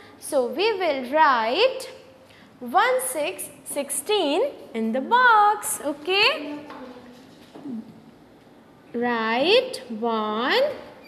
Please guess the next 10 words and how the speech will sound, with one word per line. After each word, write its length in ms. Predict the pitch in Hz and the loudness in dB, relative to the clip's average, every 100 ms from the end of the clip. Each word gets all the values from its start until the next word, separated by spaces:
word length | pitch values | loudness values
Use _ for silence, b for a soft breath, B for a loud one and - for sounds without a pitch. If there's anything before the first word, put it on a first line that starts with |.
| - - - - - - - - - - - - - - | -20 -20 -20 -20 -20 -20 -20 -20 -20 -16 -14 -12 -10 -4
six, 880 | 254 214 214 226 302 523 - - - - - - - - - - - | -2 0 0 0 2 0 0 -8 -12 -18 -20 -20 -20 -20 -20 -20 -16
sixteen. 1300 | - 453 494 427 - - 370 339 285 226 202 196 196 - - | -4 2 2 2 -2 -6 -2 -2 -2 -4 -6 -8 -10 -10 -4
Okay, 340 | 339 - 440 | -2 0 -4
kids. 640 | - 440 453 571 659 - - - - B B B B | -2 -2 0 0 0 -4 -12 -18 -20 B B B B
Now 640 | 277 302 269 262 359 571 554 | -2 2 2 2 2 0 0
come 240 | 294 294 | -4 -4
to 120 | 311 381 | -4 -2
the 140 | 403 | 0
next 380 | 359 349 - 381 | 2 0 -2 0
one. 300 | 403 415 | 2 4